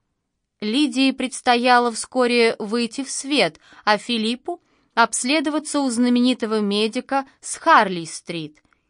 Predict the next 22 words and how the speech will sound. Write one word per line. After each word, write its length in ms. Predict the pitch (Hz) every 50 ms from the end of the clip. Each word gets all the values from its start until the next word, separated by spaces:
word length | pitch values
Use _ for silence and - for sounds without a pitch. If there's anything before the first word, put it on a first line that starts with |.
| _ _ _ _ -
Как-то 380 | 226 214 214 - - - 220
раз 340 | 220 220 226 233 220 - -
я 400 | 202 214 220 208 208 208 202 -
невольно 640 | - 214 208 208 202 190 220 226 214 208 202 208 202
подслушала, 920 | 190 - 220 220 - - - 277 320 294 240 - - - 190 180 175 175 - - - _ _
как 220 | - 233 214 208
мои 280 | 214 220 214 208 208 214
юные 440 | 202 190 226 233 220 214 208 208 202
родственники 800 | 196 202 208 214 - - - - 262 262 269 277 269 - 294 285 -
обо 280 | - 220 190 180 190 190
мне 280 | 196 190 190 190 190 190
злословят. 920 | 180 - 190 185 185 185 - - 196 185 180 170 156 147 - - _ _ _ _ _ _ _ _ _ _ _ _
Я 260 | - 190 190 220 220
сидела 500 | 214 - 247 220 180 214 220 214 208 208
в 60 | 190
малой 360 | 196 208 208 202 202 196 196 190
гостиной, 760 | 202 202 214 208 - - - 320 320 269 233 214 196 185 - - - - - -
а 140 | 214 220
они 220 | 214 220 233 262 269
стояли 480 | - - - 262 262 240 262 254 262
на 140 | 262 254 262
балконе 680 | 226 269 269 277 269 269 - 233 202 185 180 180 180 -